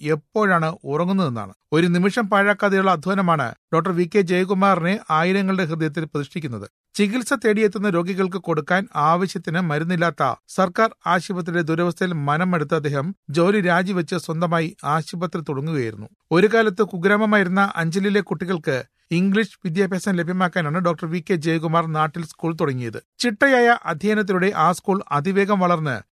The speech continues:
മികവിന്റെ ബ്രാൻഡായതോടെ ശബരിഗിരി വലിയൊരു വിദ്യാഭ്യാസ ശൃംഖലയായി വളർന്നു. കൊല്ലം ജില്ലയിലെ ആദ്യത്തെ സി ബി എസ് ഇ സ്കൂൾ അഞ്ചലിലെ ശബരിഗിരിയാണ്. അഭേദാശ്രമത്തിൽ ഒറ്റയ്ക്കിരുന്ന ബാലൻ. വി കേശവന്റെയും സി കെ ഗോമതിയുടെയും രണ്ടാമത്തെ മകനായി ചിറയൻകീഴിൽ ശർക്കരയ്ക്കടുത്ത്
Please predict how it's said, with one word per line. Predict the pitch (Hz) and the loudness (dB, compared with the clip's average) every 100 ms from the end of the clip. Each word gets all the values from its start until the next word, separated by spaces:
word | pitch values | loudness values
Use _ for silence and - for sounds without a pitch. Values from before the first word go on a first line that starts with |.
| - | -2
മികവിന്റെ | 170 202 208 214 | 0 2 2 0
ബ്രാൻഡായതോടെ | 175 175 180 196 180 175 | 2 0 2 0 0 -2
ശബരിഗിരി | 185 170 160 175 175 170 147 143 _ - | -2 -2 0 0 0 -2 -4 -8 _ -2
വലിയൊരു | 151 170 185 170 160 - - | 0 2 2 2 0 -8 -8
വിദ്യാഭ്യാസ | 143 147 190 185 175 | -6 -2 -2 -2 -4
ശൃംഖലയായി | 180 165 156 160 175 156 | -6 -6 -6 -4 -2 0
വളർന്നു. | 135 117 107 107 _ | 0 -4 -8 -16 _
കൊല്ലം | - 151 175 | -2 0 0
ജില്ലയിലെ | 190 190 190 196 - | 2 2 2 0 0
ആദ്യത്തെ | 156 175 175 190 | 0 0 -2 -4
സി | - 165 | -4 -4
ബി | 175 | -4
എസ് | 170 190 | -4 -6
ഇ | |
സ്കൂൾ | - 156 156 - | -6 -2 -2 -2
അഞ്ചലിലെ | 151 151 180 170 160 143 | -6 -4 -2 -2 -2 -4
ശബരിഗിരിയാണ്. | - 143 156 170 147 113 95 - - | -4 -4 -2 -2 -4 -4 -8 -2 2
അഭേദാശ്രമത്തിൽ | 180 254 254 269 262 240 220 185 | 2 4 4 4 2 -2 0 -2
ഒറ്റയ്ക്കിരുന്ന | 156 208 208 185 175 | 0 -2 0 0 0
ബാലൻ. | 135 120 117 - - | 0 -4 -6 -12 -2
വി | 175 262 | 0 2
കേശവന്റെയും | 285 269 269 226 220 247 | 0 0 0 2 2 2
സി | - 196 | -2 -4
കെ | 180 | -2
ഗോമതിയുടെയും | 226 208 208 208 202 202 | -2 0 2 2 2 2
രണ്ടാമത്തെ | 180 160 196 214 | 2 2 0 0
മകനായി | 190 180 175 170 | 0 0 0 0
ചിറയൻകീഴിൽ | 165 160 175 190 190 160 190 | -2 0 0 2 2 0 -2
ശർക്കരയ്ക്കടുത്ത് | - 170 170 196 175 151 151 | -2 -2 -2 -2 0 0 -2